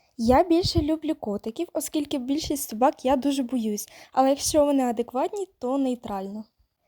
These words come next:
Десяте запитання. Даніела — це твоє справжнє ім'я чи ні? Ні, Даніела — це мій псевдонім. Одинадцяте запитання. Чи знаєте журналістку Сорі чи Сорі? Вона зараз така популярна, як для журналістки в Т Г без Тіктоку.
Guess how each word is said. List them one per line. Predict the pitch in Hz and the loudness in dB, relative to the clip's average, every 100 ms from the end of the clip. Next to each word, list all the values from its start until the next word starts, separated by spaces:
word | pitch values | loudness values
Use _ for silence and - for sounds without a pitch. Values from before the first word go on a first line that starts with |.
| _ - | _ 0
Десяте | 320 320 247 226 | 4 6 6 2
запитання. | 220 214 220 214 214 220 - _ _ _ - | -2 -4 -8 -6 -6 -6 -8 _ _ _ 2
Даніела — | 254 262 247 240 | 4 4 4 2
це | 233 240 | 0 -4
твоє | 240 240 | -2 -2
справжнє | - 285 330 339 | 0 4 4 4
ім'я | 330 294 262 | 2 4 2
чи | - | 0
ні? | 254 226 220 _ _ _ - | -2 -2 -6 _ _ _ 2
Ні, | 262 247 214 | 4 6 4
Даніела — | 214 226 226 294 370 359 | 2 2 4 4 4 2
це | - 247 | 2 2
мій | 311 | 2
псевдонім. | 311 - 254 262 233 196 202 _ _ _ _ - | -2 0 2 2 0 -2 -8 _ _ _ _ 4
Одинадцяте | 302 311 262 220 - 214 | 6 6 4 2 -4 -6
запитання. | 226 226 233 - 226 226 233 - | -4 -4 -8 -10 -6 -6 -8 -10
Чи | - | -6
знаєте | 254 254 285 311 | 0 2 2 0
журналістку | 320 285 254 254 294 - | -2 0 0 0 -2 -6
Сорі | 277 - 233 320 | -6 -2 0 -2
чи | - | -4
Сорі? | - 285 247 | -6 -4 -2
Вона | 233 247 | 0 -2
зараз | 277 277 | -2 -6
така | - - | -6 -8
популярна, | 254 240 226 226 285 311 | -6 -4 -2 0 2 0
як | 277 | 0
для | 254 | -4
журналістки | 240 240 240 233 254 - | -6 -2 -2 -2 -6 -10
в | 233 | -14
Т | - 226 | -8 -2
Г | 285 | -2
без | 269 254 | -2 -6
Тіктоку. | - - - 190 - 226 | -6 -10 -8 -8 -8 -12